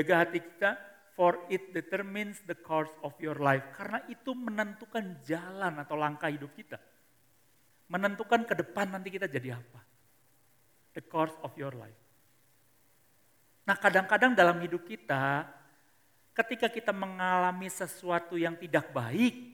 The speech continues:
ayo kita mengevaluasi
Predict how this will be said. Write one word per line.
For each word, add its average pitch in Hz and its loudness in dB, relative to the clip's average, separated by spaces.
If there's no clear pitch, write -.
ayo 202 0
kita 202 0
mengevaluasi 185 -4